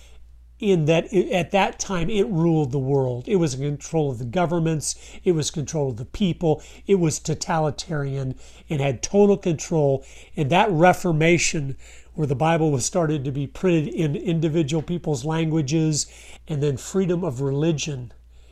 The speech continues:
and the biblical principles started to spread throughout the world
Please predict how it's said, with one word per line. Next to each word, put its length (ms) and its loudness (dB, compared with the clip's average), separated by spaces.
and 140 -2
the 40 0
biblical 500 2
principles 640 -4
started 380 -4
to 80 -8
spread 440 -2
throughout 340 -4
the 60 -8
world 480 0